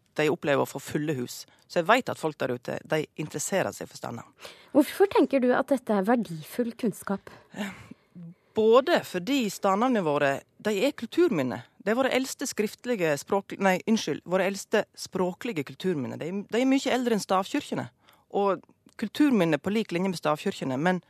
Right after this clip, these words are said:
Speaker 1: fordi de er muntlige og uhåndgripelige, så, så tek vi det litt for gitt. Men hvis du skulle, hvis du skal vedlikeholde og gi ei stavkirke en overhaling, så, så ringer ikke du en malemester, ikke sant? Da ringer du eksper-,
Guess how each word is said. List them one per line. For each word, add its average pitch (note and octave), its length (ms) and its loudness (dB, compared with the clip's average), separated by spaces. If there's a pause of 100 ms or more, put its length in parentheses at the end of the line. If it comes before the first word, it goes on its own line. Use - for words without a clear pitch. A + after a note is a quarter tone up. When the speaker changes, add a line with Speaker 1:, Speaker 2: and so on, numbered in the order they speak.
(160)
Speaker 1:
fordi C4 240 -4
de C#4 140 2
er F#3 40 2
muntlige F#3 600 0
og C#3 140 0
uhåndgripelige, D#3 760 -4
så, - 300 -8
så - 100 -12
tek B3+ 300 -8
vi F3 80 -4
det E3+ 80 -6
litt - 180 -10
for F#3+ 80 -2
gitt. - 320 -6 (540)
Men A3 160 0
hvis A#3+ 140 2
du B3+ 100 -4
skulle, A#3+ 300 0 (460)
hvis G#3 140 -4
du A3 80 -6
skal A3+ 140 2
vedlikeholde A#3 720 2
og C#3+ 300 6
gi F3+ 320 -2
ei E3+ 160 2
stavkirke F#3 560 -2
en C#3 100 0
overhaling, C3+ 600 0
så, G#3+ 200 -2 (280)
så C#4 160 -4
ringer C3+ 160 0
ikke C#4+ 160 -2
du F#4 80 2
en A#3 80 2
malemester, G3 640 0
ikke - 140 -14
sant? G3+ 260 -4
Da B3+ 80 2
ringer G#3+ 240 0
du - 20 4
eksper-, G3+ 300 -6